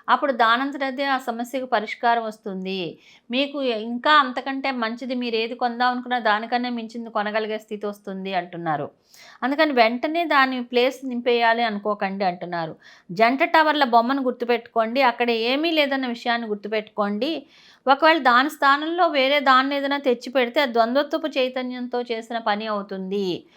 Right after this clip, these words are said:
అని చెప్తున్నారు. దాని బదులు శూన్యంలోకి వెళ్ళిపోవాలి. ఎప్పుడైనా సరే మన కోసం కూడా, మన వస్తువుల గురించి కూడా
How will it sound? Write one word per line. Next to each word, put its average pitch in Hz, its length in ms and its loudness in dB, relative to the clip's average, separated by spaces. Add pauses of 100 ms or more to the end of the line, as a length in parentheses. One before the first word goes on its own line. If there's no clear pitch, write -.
(180)
అని 240 200 -2
చెప్తున్నారు. 170 500 -2 (360)
దాని 285 240 8
బదులు 294 280 2
శూన్యంలోకి 320 680 0
వెళ్ళిపోవాలి. 226 640 2 (120)
ఎప్పుడైనా 285 400 -2
సరే 320 260 -4
మన 247 260 0
కోసం 285 400 -6
కూడా, 277 140 -4
మన 254 220 -2
వస్తువుల 254 420 -4
గురించి 254 280 -6
కూడా 277 280 -2